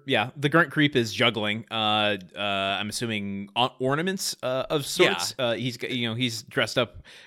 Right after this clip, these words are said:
Speaker 1: with a little, uh, uh, winter clothing on, and he's juggling, um, in a very, very, you know, uh, uh, we've talked on this podcast before. I like to
Speaker 2: Yep.
Speaker 1: juggle for
Speaker 2: Yeah,
Speaker 1: fun.
Speaker 2: Landon's, Landon's what we call a jughead.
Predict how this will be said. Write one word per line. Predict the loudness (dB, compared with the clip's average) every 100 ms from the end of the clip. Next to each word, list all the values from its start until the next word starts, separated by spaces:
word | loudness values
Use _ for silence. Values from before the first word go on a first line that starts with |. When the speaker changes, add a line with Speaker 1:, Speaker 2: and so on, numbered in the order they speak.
| -6
Speaker 1:
with | -4
a | -2
little, | -2 0 0 0
uh, | 0 0 -2 -8 -18 -14
uh, | -12 -10 -10 -10 -12
winter | -4 -2 2 0 0 _ _
clothing | -2 -2 0 -2
on, | -2 -4 -12 -18 -2
and | 0
he's | 4
juggling, | 4 6 4 2 0 -2
um, | 0 2 2 -2 -6 -2
in | 2
a | 2
very, | 2 8 8 10 6
very, | 6 4 4 0 -4 -8 _ _
you | -6 -4
know, | -4
uh, | -8 -14
uh, | -14 -14 -16 -18 0
we've | 2 6
talked | 6 4
on | 0
this | -2
podcast | -2 -2 -2 -10
before. | -10 -8 -8 -4
I | -2
like | -2 -4
to | -6 -8
Speaker 2:
Yep. | -8 -2
Speaker 1:
juggle | -2 -2 -6 -8
for | -12 -8 -6 -8 -10
Speaker 2:
Yeah, | -2 0 0
Speaker 1:
fun. | -2 -2 0
Speaker 2:
Landon's, | 2 2 0 -4 _ _ _
Landon's | 0 0 2
what | 0
we | 2
call | 4 4
a | 4
jughead. | 4 2 2 -4 -4 -4